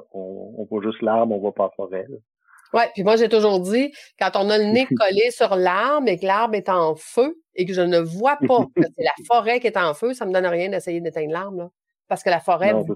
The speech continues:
Speaker 1: ça.
Speaker 2: brûler mon arbre pareil, tu comprends ? Fait que ça prend ce recul-là, ça prend ce, cette vision-là à trente-cinq mille pieds pour voir
Speaker 1: Mm.
Speaker 2: où est-ce qu'on est, où est-ce qu'on s'en va,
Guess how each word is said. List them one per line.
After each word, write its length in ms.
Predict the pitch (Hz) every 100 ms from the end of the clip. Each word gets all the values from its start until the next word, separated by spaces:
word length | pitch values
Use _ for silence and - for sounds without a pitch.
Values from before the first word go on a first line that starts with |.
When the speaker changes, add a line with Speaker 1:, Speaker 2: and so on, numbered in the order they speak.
| 202
Speaker 1:
ça. 140 | 214 208 _ 180
Speaker 2:
brûler 480 | 170 180 170 190
mon 240 | 202 160 160
arbre 280 | 170 185 175
pareil, 540 | 156 151 175 190 175 147
tu 120 | -
comprends ? 400 | 170 143 147 180 190 - -
Fait 60 | 196
que 60 | -
ça 140 | 165
prend 280 | - 208 240
ce 420 | 247 185 165 165
recul-là, 680 | 190 196 214 185 175 165 196
ça 220 | 214 190 147
prend 340 | - 190 208
ce, 140 | 196 -
cette 280 | - 165 156
vision-là 840 | 156 190 190 208 190 175 165 214
à 60 | 262
trente-cinq 420 | - 175 170 180
mille 200 | 175 156
pieds 280 | 151 202 247 247 - -
pour 140 | 180
voir 320 | 165 180 220
Speaker 1:
Mm. 80 | 208
Speaker 2:
où 60 | 196
est-ce 100 | 220
qu'on 200 | 208 180
est, 120 | 175 247
où 100 | 202
est-ce 140 | 185
qu'on 100 | 202
s'en 320 | 175 170 156
va, 160 | 175